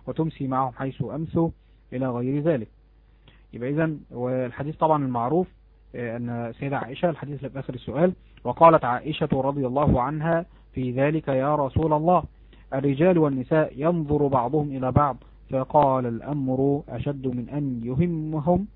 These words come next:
يهمهم ذلك'". تمام؟ وفي السؤال مية وخمستاشر: "كيف صفة الموقف من الكتاب؟". طبعًا احنا بنقرأ لأن مفيش مسائل، هي الموضوع كله قراءة، أحاديث انت هتحفظها أو هتحفظ من كل سؤال حديث واحد فقط يعني.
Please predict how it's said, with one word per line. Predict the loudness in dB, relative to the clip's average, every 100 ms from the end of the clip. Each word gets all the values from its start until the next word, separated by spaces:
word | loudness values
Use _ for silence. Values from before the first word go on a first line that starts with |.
| -12 -4
يهمهم | 0 2 0 0 0 0
ذلك'". | 4 4 4 -4 -16 -20 -20 -20 -20 -20 -20 -20 -20 -10
تمام؟ | -2 -2 -2 -10 -20 -20 -20 -20 -14
وفي | -12
السؤال | -6 -2 0 0 0 -2
مية | -4
وخمستاشر: | -4 -8 -6 -6 -2 -2
"كيف | -2 -4 -4 -6
صفة | -6 -4 -4 -4
الموقف | -4 -2 -2 -4 -6 -6
من | -4 -4 -4
الكتاب؟". | -4 -2 -2
طبعًا | 0 -2
احنا | 0 -4
بنقرأ | -2 -2 0 0 0
لأن | -4 -4
مفيش | -6 -8 -8
مسائل، | -2 -2 -2 -6
هي | -6
الموضوع | -6 -4 -2
كله | -2 -2
قراءة، | -2 -4 -2 -4
أحاديث | -6 -8 -8 -8
انت | -6
هتحفظها | -6 -6 -4 -4 -2 -4 -4 -14 -14 -6
أو | -4
هتحفظ | -4 -6 -4 -4
من | -4
كل | -2 -2 -2
سؤال | -8
حديث | -10 -8 -6
واحد | -6 -6
فقط | -6 -6 -12
يعني. | -14